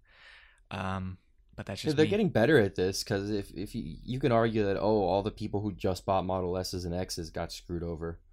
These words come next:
Speaker 2: but they also saved ten thousand dollars
Speaker 1: Yeah.
Speaker 2: this time around. It's not like when I bought my car where I paid, I actually paid more money than the car would have cost a month later <laughs> and got less stuff for it. <laughs>
Speaker 1: Yeah.
Speaker 2: So,
Speaker 1: So
Speaker 2: they're getting better at it,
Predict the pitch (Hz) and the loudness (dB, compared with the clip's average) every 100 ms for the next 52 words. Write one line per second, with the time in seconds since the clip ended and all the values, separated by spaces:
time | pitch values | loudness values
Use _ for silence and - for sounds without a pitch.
0 | _ _ _ _ - _ _ 110 104 113 | _ _ _ _ -20 _ _ 0 2 2
1 | 101 101 95 - 90 - 98 92 - 95 | 4 4 2 -2 -2 -2 -2 -4 -4 -6
2 | 90 87 87 82 120 104 87 - 85 - | -4 -4 -2 6 8 8 4 -4 -12 -6
3 | 87 82 85 87 87 - 90 - 110 95 | -6 -4 -4 -6 -8 -10 -10 -4 -2 0
4 | 92 92 95 92 90 87 92 90 - 92 | 0 -2 0 -2 0 0 0 0 0 0
5 | 87 90 90 - 90 82 - _ - 101 | 0 -2 -2 -2 -4 -6 -18 _ -6 -4
6 | 107 117 98 92 135 160 113 107 104 - | 0 0 2 4 6 8 6 4 2 -2
7 | 107 104 107 117 104 95 - 101 - 98 | 0 0 4 4 4 2 4 2 4 0
8 | 104 123 165 113 104 - - 156 139 156 | 0 4 4 6 4 0 0 2 6 6
9 | 131 226 151 - 180 - 208 104 160 - | 8 6 4 4 2 2 2 2 -2 -6
10 | 180 - 196 - 180 - - 107 104 110 | -6 -2 -4 -2 -10 -8 -8 -6 -6 -6
11 | - - - - - - - - _ - | -6 -6 -8 -14 -16 -18 -20 -20 _ -8
12 | - 101 107 95 127 131 170 165 131 - | -2 0 0 2 2 6 6 6 4 0
13 | - 117 117 131 151 160 | 4 6 8 8 8 6